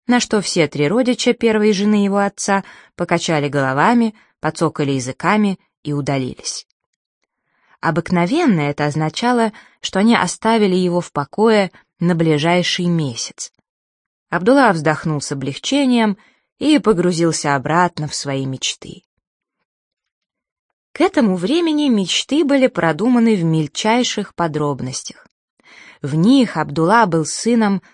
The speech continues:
властительного князя, который жил в далёкой восточной стране, такой далёкой, что в Занзибе не подозревали о её существовании. Но в два года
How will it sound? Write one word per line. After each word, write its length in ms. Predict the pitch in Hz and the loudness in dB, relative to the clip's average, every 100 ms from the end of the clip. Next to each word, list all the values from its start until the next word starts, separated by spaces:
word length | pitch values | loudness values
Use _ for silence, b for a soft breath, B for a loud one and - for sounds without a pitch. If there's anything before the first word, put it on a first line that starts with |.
| b | b
властительного 800 | 143 170 - 185 147 147 139 131 | -2 -2 0 -2 -2 -4 -4 -6
князя, 540 | - 135 131 135 220 b b b b b | -6 -4 -4 -4 -4 b b b b b
который 380 | - 160 294 240 | -4 0 4 4
жил 240 | 208 247 | 4 2
в 80 | 165 | 0
далёкой 480 | 143 165 311 - 254 | 0 2 2 2 2
восточной 640 | 214 - 214 214 - 190 | 2 -2 -4 -4 -2 -2
стране, 580 | - - 180 202 151 - _ _ _ _ _ | -4 -6 -2 -2 -2 -8 _ _ _ _ _
такой 400 | 147 - 226 185 | -10 0 2 2
далёкой, 640 | 147 151 269 269 156 131 _ _ _ | 2 2 0 0 -4 -6 _ _ _
что 180 | - 185 | -6 -2
в 60 | 175 | 0
Занзибе 500 | 175 175 170 226 180 | 0 0 2 2 2
не 140 | 175 | 0
подозревали 640 | 160 165 160 170 180 185 180 | 0 -2 0 0 2 4 4
о 80 | 175 | 2
её 160 | 180 | 0
существовании. 1040 | 175 175 - 175 - 214 214 156 - - _ _ _ _ _ _ _ _ 143 | -2 -6 -6 -8 -4 -2 0 -2 -6 -16 _ _ _ _ _ _ _ _ -4
Но 200 | 147 135 | -2 -2
в 80 | |
два 320 | 131 160 160 135 | -2 0 0 0
года 460 | 139 240 254 - | -2 -2 -2 -6